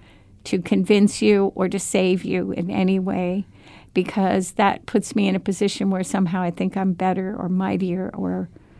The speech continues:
bolder than you are. Probably am bolder. Um, <laughs> but, but I can't give away something I don't have. And, um, so I,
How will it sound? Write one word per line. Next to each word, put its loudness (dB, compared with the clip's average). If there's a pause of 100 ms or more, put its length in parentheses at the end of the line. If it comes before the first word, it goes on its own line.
(320)
bolder 0
than 0
you 0
are. -4 (140)
Probably 2
am 2
bolder. -2 (380)
Um, 0 (260)
<laughs> -4
but, 6 (340)
but 6
I 6 (240)
can't 6
give 6
away 6
something 2
I 2
don't 4
have. 0 (560)
And, 4 (200)
um, 0 (300)
so 4
I, 4